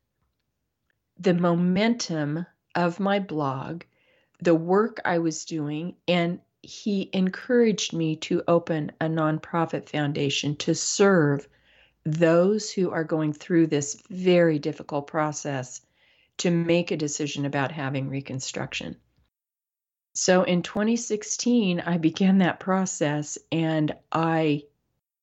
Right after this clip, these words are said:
never thought I would be in this space ten years ago. But here I am,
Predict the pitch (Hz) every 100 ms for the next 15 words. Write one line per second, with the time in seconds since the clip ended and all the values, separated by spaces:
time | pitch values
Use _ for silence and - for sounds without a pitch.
0 | _ _ - 175 180 208 233 240 247 247
1 | 240 _ _ 208 185 151 - - 160 160
2 | 151 151 151 160 160 170 - - - 160
3 | 135 139 - - _ _ _ _ _ _
4 | _ _ _ - - 165 156 143 - 143
5 | - 175 - _ _ _ _ _ _ -
6 | 147 - 196 233 240 226 226 170 160 151
7 | 165